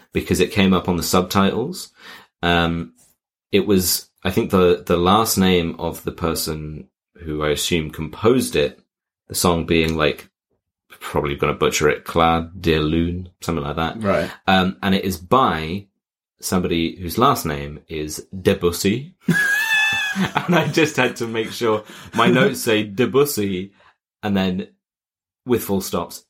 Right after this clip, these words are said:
Speaker 1: Debussy. <laughs> And I just, I, I had to point it out. <laughs> I just had to, I,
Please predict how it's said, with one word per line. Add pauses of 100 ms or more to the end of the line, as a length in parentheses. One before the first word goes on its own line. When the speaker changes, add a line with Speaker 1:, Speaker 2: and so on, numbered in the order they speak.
(140)
Speaker 1:
Debussy. (960)
<laughs> (1400)
And
I
just, (120)
I,
I
had
to
point
it
out.
<laughs>
I
just
had
to,
I,